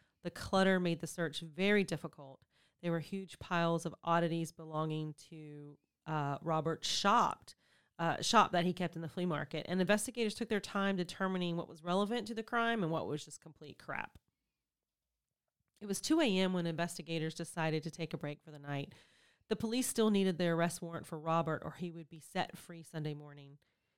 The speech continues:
He could be held for up to twenty-four hours without being charged. They realized quickly what they had in front of them and decided it would be quicker to charge him with the sexual assault charges. But they knew that they, uh, that they could not risk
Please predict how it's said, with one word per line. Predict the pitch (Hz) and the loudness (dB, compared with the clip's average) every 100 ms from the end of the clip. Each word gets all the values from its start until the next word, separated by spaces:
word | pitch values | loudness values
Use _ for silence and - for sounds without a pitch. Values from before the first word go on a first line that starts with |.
| _ | _
He | - | -2
could | 226 233 | 0 2
be | 233 | 2
held | 208 220 190 185 | 4 6 6 4
for | - | -2
up | 175 | -4
to | 180 | -6
twenty-four | - 208 202 208 190 | -2 2 2 2 2
hours | 170 160 156 165 | 4 2 0 -4
without | 156 147 - | -4 -4 -4
being | 151 147 | -10 -12
charged. | - 139 135 135 135 - _ _ _ _ | -10 -6 -4 -6 -10 -18 _ _ _ _
They | 190 190 | 2 6
realized | 220 208 180 - | 6 6 2 -2
quickly | - 359 370 208 185 180 175 _ _ _ _ _ _ _ _ _ | -8 -4 -4 0 2 2 -2 _ _ _ _ _ _ _ _ _
what | 220 - | 2 4
they | 269 254 | 4 4
had | 208 233 | 2 2
in | 220 202 | 4 2
front | 175 - 233 254 | -2 0 2 4
of | 247 180 | 2 2
them | 180 170 165 | 0 2 0
and | 180 | 0
decided | 175 - 190 185 180 170 | 0 0 0 2 2 0
it | 113 | -2
would | 170 | -2
be | 175 | -4
quicker | - 233 233 202 | 0 -2 0 0
to | 180 | -2
charge | - 196 180 175 | 0 0 0 0
him | 190 170 170 | -2 -2 -2
with | 165 175 | -6 -8
the | 170 | -6
sexual | - - - - 143 | -6 -6 -6 -6 -6
assault | - - 196 - | -6 0 0 0
charges. | - 170 156 143 139 151 - _ _ - | -2 -2 -2 -4 -12 -14 -20 _ _ -4
But | 214 | 4
they | 220 220 | 6 6
knew | 220 247 262 | 6 4 4
that | 233 - | 2 2
they, | 196 190 190 - | 4 4 2 0
uh, | 185 175 165 | 0 2 2
that | 190 | 2
they | 196 | 2
could | 180 - 190 | 0 0 2
not | 196 190 196 - | 4 4 4 2
risk | 175 175 - - | 0 0 -2 -10